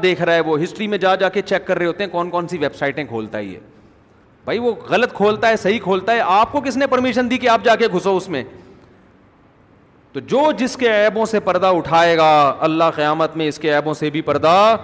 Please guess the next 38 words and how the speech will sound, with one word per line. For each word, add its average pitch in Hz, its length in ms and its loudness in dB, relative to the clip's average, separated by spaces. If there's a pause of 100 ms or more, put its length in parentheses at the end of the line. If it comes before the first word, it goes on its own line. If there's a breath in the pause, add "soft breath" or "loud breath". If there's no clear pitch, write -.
(200)
اٹھائے 135 340 -2
گا، 131 100 0
رؤوس 208 480 -4
خلائق 196 500 2
کے 233 80 0
سامنے 196 320 0
اس 185 80 -4
کو 196 120 -2
ذلیل 180 300 0
کرے 151 240 2
گا 143 60 2
اللہ 127 180 0
تعالیٰ۔ 110 300 -4 (460 loud breath)
تو 127 140 -4
ہمیں 220 200 0
حکم 202 340 0
ہے 202 180 4
لوگوں 185 340 0
کے 180 180 0
عیبوں 165 240 0
پہ 180 100 -4
پردہ 175 460 2 (420 loud breath)
ڈالنے 135 360 2
کا۔ 101 200 -6 (240 loud breath)
تو 139 60 -10
یہ 160 100 -4
جو 185 100 -2
قرآن 160 380 0
کی 175 160 -4
آیت 156 200 0
ہے 196 60 -4
نا، 226 80 -6
یہ 214 200 -4
بہت 185 600 0
جامع 156 300 0
ہے۔ 156 300 -2 (400 loud breath)
کسی 180 300 -8
کے 190 440 0